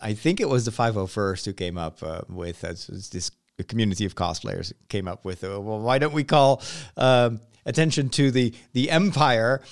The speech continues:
and, uh, to all the stormtroopers and, um, and, and, and, and Imperial Guards on, on the next day, uh, the Re-, Revenge of the Fifth," which, of course, is a, is a play on the Revenge of the Sith.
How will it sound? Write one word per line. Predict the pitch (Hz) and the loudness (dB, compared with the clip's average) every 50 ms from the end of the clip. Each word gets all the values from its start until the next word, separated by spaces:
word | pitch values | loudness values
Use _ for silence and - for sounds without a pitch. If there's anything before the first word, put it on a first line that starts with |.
| - - _ | -20 -14 _
and, | - 110 110 107 110 107 110 107 104 | -2 0 2 2 2 0 0 0 0
uh, | 107 104 101 101 101 101 98 101 98 98 | 0 2 2 2 2 2 2 0 0 -2
to | - - - 123 120 117 113 113 107 113 | -2 0 2 4 4 4 4 4 2 2
all | 113 135 139 | 2 4 4
the | 131 120 | 4 2
stormtroopers | - - 170 170 151 139 - 156 147 - 147 139 143 143 135 120 120 | 2 4 4 4 4 4 2 2 2 4 4 6 6 6 6 4 4
and, | 117 120 110 - - - - - - - - - - _ | 2 2 0 -2 -6 -12 -16 -16 -18 -20 -20 -20 -16 _
um, | - 110 117 120 117 110 110 110 110 - | -4 0 2 2 2 2 2 0 0 -2
and, | - 123 120 - - | -2 -4 -4 -4 -4
and, | - 113 117 120 | -4 -4 -4 -2
and, | 120 104 113 117 - | -2 -2 -2 -2 -2
and | - 110 113 107 104 101 - - 117 - | -2 -2 -2 -4 -4 -8 -10 -12 -8 -4
Imperial | - 135 - 165 170 151 147 147 143 139 | -4 0 4 4 6 6 6 6 6 4
Guards | 117 123 123 131 131 127 123 127 - - - - - _ _ | 4 4 6 6 6 6 4 2 0 -4 -8 -14 -20 _ _
on, | 110 110 113 113 113 110 101 101 110 - _ _ | -4 0 0 0 0 0 -2 -4 -6 -12 _ _
on | - 107 107 107 | -4 -2 0 0
the | 104 110 | 0 0
next | 117 143 165 151 127 110 | 2 2 2 2 0 0
day, | 107 104 95 92 98 110 110 - _ _ - - | 0 0 0 0 -2 -4 -6 -10 _ _ -10 -6
uh, | 101 110 - | -6 -6 -4
the | - 123 127 | 0 0 0
Re-, | 127 123 120 117 123 123 - | 2 2 2 0 0 0 0
Revenge | - 131 131 117 135 131 123 113 110 - | 0 2 2 4 4 4 2 2 -2 -4
of | - 117 107 104 | -4 -4 -4 0
the | 101 110 107 | 0 -2 -2
Fifth," | 104 113 123 107 78 - - - - - - | 0 0 0 0 0 -2 -8 -14 -18 -18 -12
which, | - 92 101 101 98 - - - | -4 -2 0 0 0 -4 -8 -8
of | - 110 - | -8 -8 -8
course, | - - - - | -8 -8 -8 -8
is | - 87 | -6 -6
a, | 90 87 85 - - _ _ _ _ _ _ _ | -6 -6 -6 -8 -12 _ _ _ _ _ _ _
is | - 98 95 | -12 -10 -10
a | 87 | -10
play | - - - 101 92 87 87 85 | -12 -8 -4 -2 -2 0 -2 -2
on | - 85 85 82 78 76 - _ _ _ - | -2 -4 -4 -4 -6 -10 -14 _ _ _ -12
the | - 104 104 | -4 -2 -2
Revenge | 98 98 92 82 90 82 82 82 - 85 | 0 0 -2 -2 -4 -6 -6 -6 -6 -8
of | 82 82 | -8 -8
the | - 90 | -6 -4
Sith. | 85 - - - 95 73 67 - - - | -2 -2 0 2 0 0 0 -4 -12 -20